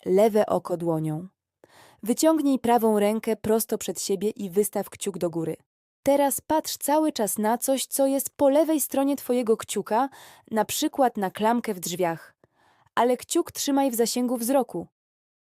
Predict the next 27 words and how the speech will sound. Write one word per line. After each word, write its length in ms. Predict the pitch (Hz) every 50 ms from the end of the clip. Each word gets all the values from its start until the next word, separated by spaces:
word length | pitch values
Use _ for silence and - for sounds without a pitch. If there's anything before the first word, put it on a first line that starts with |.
| _
Powoli 460 | - 277 277 247 285 330 349 330 339 -
przesuwaj 580 | - - 233 202 - - 254 233 233 214 196
kciuk 360 | - - - - - 214 -
w 100 | - -
prawo, 540 | - - 196 180 175 175 165 196 233 277 302 _ - _ _ _ _ _
nie 240 | - 208 240 294 -
odrywając 680 | - 262 247 190 214 214 202 180 208 220 226 214 202 185
wzroku 500 | 180 180 180 190 202 220 226 - 254 -
od 180 | - 175 -
tego 280 | - - 196 180 185 180
punktu 420 | 175 - 202 214 208 - - 214
po 160 | - - 180 175
lewej. 500 | 170 165 165 151 165 160 165 185 240 - _ _ _ _ _ _ _ _ _ _ _ -
W 40 | -
pewnym 400 | - - 277 269 254 269 269 254
momencie 560 | 233 226 220 214 214 220 233 226 - - 233
czubek 460 | 220 _ - - 302 247 269 294 269 -
twojego 460 | - - 226 208 208 202 175 185 175
palca 560 | - 196 196 208 214 - - 247 247 262 262 _ _ _ _ _ _ _ _ _ _ _ _ _ _ _ -
zniknie. 720 | 226 208 214 233 220 208 180 - - - 170 170 - 220 _ _ _ _ _ _ _ _ _ _
Po 120 | - 233 208
prostu 600 | - 214 233 240 233 - - - 247 247 240 233 _ _ -
rozpłynie 720 | - 220 226 214 - - _ - - 247 277 294 254 226 202
się 140 | - - 185
w 60 | -
powietrzu. 600 | - 190 180 175 170 165 - - - - 92 208 - _ _ _ _ _ _ _ _ _ _ _ _ _ -
Dlaczego? 540 | 208 226 233 226 - 240 233 214 277 320